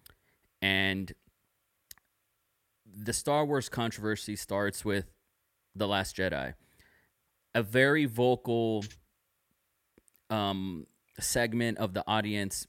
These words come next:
was not a big fan of Rian Johnson's The Last Jedi. People will say things like, "That's not what Luke Skywalker would do," or,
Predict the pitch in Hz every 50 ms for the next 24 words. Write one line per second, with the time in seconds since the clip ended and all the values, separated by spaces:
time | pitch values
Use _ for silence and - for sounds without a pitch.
0 | - 104 104 92 92 98 98 98 98 104 104 - - 104 95 98 98 90 - -
1 | 92 85 85 82 82 82 85 98 - _ _ _ _ _ - 95 92 90 87 82
2 | - - - 107 107 110 113 113 107 101 107 104 107 104 - - 101 101 98 -
3 | - 98 92 90 85 85 - - - 90 80 - 65 60 60 - - - - -
4 | - - - - - _ - 147 151 147 156 147 143 135 - - 131 127 123 -
5 | 131 123 117 110 - - 107 101 92 - - - - 117 165 165 147 - 165 160
6 | 151 147 - 139 131 120 123 117 110 - - - 208 196 185 175 175 165 160 160
7 | 160 156 - 160 147 135 135 135 127 120 127 131 131 131 127 127 127 123 123 120
8 | 107 107 110 107 104 104 98 95 92